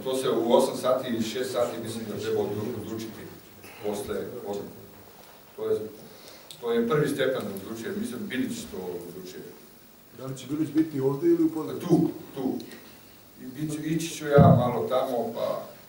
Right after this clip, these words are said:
Speaker 1: tako da.
Speaker 2: Znači,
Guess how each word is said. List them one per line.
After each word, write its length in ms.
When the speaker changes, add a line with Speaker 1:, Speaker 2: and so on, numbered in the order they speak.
Speaker 1:
tako 260
da. 80
Speaker 2:
Znači, 200